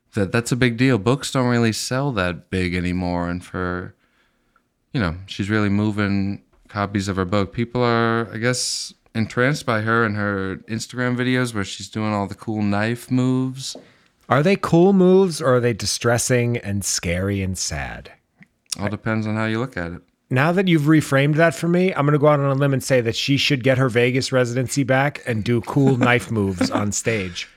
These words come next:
Speaker 1: Yeah, like her, she can open for, uh, who's the Mind Freak guy?
Speaker 2: <laughs> Chris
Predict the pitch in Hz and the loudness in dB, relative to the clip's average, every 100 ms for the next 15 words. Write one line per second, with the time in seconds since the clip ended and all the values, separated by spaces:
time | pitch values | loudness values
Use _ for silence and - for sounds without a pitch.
0 | - 110 101 107 120 120 113 - _ _ | 0 4 4 2 2 2 -2 -8 _ _
1 | _ - 123 131 117 120 120 135 131 127 | _ -6 -2 0 2 2 2 4 2 2
2 | 120 113 107 104 104 98 98 90 120 107 | 2 2 4 4 2 2 0 -4 -10 -6
3 | 117 120 117 107 117 117 127 123 117 - | -4 0 2 4 2 0 0 -2 -4 -4
4 | 127 127 131 135 - 180 | 0 2 2 2 4 4